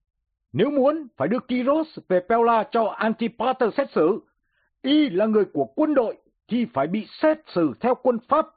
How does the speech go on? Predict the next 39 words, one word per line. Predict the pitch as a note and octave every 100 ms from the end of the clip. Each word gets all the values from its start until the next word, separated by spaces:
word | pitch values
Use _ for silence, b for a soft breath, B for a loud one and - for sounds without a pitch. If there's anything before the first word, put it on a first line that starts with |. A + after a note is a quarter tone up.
| _ _ _ _ _ _ _ _ _ -
Nghị | G3+ F#3+
viện | A3 G3+
dân | A#3+
sự | A#3+ F3
của | D3
các | C#3 B3
ông | B3+ G#3 -
không | - D4 C#4
có | D4
quyền | D4 - B3 G3+
gì | G#3 A#3+
trong | C#4
việc | B3
này." | A#3 A#3+ - _ _ _ _ _ _ _ _ _ _ _ _ -
Tuyên | D3 C3+
bố | G2+ A2+
dõng | G#2 D3
dạc | B2 E2 _ _
của | - E2 -
Philetus | G2+ F#2+ E2 G2 A2 _ _ _ -
khiến | C#3+ G3+
cho | F#3+
mọi | C3+ A2
người | F#2+ G2 E2
trong | - B2
nghị | F#2
viện | E2 G2 -
giật | E2+ F#2+ -
mình. | G#2 G2+ D#2 - _ _ _ _ _ _ _ _ _ _ _ _ _ -
Thấy | A2
nghị | D#3+ A2
viện | F#2+ -
có | -
vẻ | A2+ D#2
nao | D#2+ G#2+ F2
núng, | D#2+ F2+ E3+ _ _
Harpalus | - G#2+ - F2 F#2+ - _
lên | F2+ F2+ D#2
tiếng: | - F#2